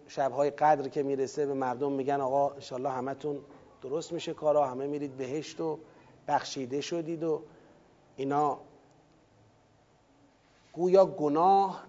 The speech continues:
در منطق ما فقط اینه، مثلاً کسی احیاناً غیبت کرده باشه، گناهه،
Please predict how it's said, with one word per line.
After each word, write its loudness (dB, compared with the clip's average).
در 4
منطق 0
ما 0
فقط 6
اینه، -2
مثلاً -8
کسی 0
احیاناً 2
غیبت 2
کرده 4
باشه، 2
گناهه، -2